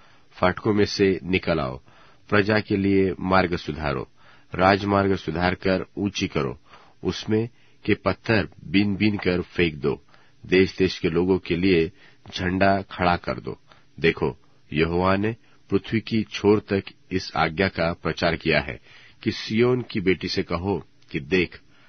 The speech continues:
तेरा उद्धारकर्ता आता है। देख, जो मजदूरी उसको देनी है, वह उसके पास है और उसके काम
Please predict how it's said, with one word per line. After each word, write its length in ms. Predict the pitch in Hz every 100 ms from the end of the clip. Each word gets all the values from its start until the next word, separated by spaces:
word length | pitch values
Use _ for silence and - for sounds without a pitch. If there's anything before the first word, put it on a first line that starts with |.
| _ -
तेरा 300 | 92 95 95 - -
उद्धारकर्ता 800 | 80 78 95 101 101 90 - 95 82 -
आता 300 | 71 78 -
है। 220 | 80 64 - - - - _ 82
देख, 360 | 95 101 - - _ _ -
जो 380 | 92 107 107 -
मजदूरी 580 | 87 85 87 107 98 82
उसको 320 | 80 - - 85
देनी 300 | 76 85 95
है, 220 | 98 117 - - - -
वह 300 | 90 101 113 127 -
उसके 300 | - - 104 -
पास 360 | 92 80 76 -
है 120 | 62 _ - - _ -
और 200 | 101 82
उसके 300 | 101 - 104
काम 460 | - 104 90 80